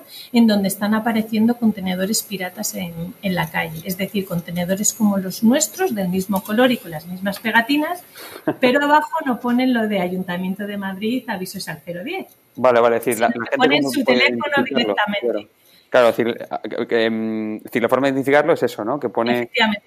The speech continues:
Speaker 1: que no ponen el
Speaker 2: Ayuntamiento
Speaker 1: logotipo
Speaker 2: de
Speaker 1: del
Speaker 2: Madrid.
Speaker 1: Ayuntamiento de Madrid ni avisos al cero diez.
Speaker 2: Vale.
Speaker 1: Entonces, ya la semana pasada tuvimos que retirar, junto con la policía, tres contenedores, eh,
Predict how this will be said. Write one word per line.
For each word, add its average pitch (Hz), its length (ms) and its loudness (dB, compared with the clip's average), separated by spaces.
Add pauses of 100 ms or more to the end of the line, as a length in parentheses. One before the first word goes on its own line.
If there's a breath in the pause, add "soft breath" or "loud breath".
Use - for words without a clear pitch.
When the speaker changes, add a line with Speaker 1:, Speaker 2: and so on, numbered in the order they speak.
Speaker 1:
que - 80 -10
no 226 160 0
ponen 254 400 2 (100)
el 220 160 0
Speaker 2:
Ayuntamiento - 40 2 (160)
Speaker 1:
logotipo 220 280 0
Speaker 2:
de 220 60 0
Speaker 1:
del 233 100 2
Speaker 2:
Madrid. 233 140 0
Speaker 1:
Ayuntamiento 240 540 0
de 240 100 0
Madrid 240 400 0
ni 262 140 2
avisos 196 340 -2
al 185 120 -4
cero 175 300 -4
diez. 147 220 -12 (520 loud breath)
Speaker 2:
Vale. 220 140 0
Speaker 1:
Entonces, 214 540 0
ya 220 280 4
la 233 140 0
semana 202 340 -2
pasada 226 320 -2
tuvimos 226 320 0
que 226 120 -4
retirar, 202 580 -4
junto 190 240 -6
con 180 140 -14
la 175 80 -10
policía, 196 580 -10
tres 208 220 -8
contenedores, 202 1040 -6
eh, 156 720 -8